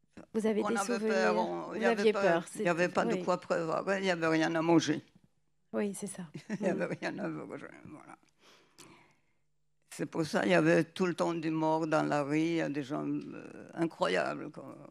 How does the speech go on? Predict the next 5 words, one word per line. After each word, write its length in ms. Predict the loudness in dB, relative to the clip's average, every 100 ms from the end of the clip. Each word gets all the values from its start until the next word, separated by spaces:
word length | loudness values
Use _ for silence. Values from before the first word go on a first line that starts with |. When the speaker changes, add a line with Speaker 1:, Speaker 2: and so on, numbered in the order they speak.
| -20 -20 -20 -20
Speaker 2:
C'était 240 | -16 -14 -14 -16 -18 -20 -20 _ _ -6
quelque 220 | -4 -4
chose 180 | -2 0
de 100 | 0
terrible. 560 | 0 -2 -4 -8 -10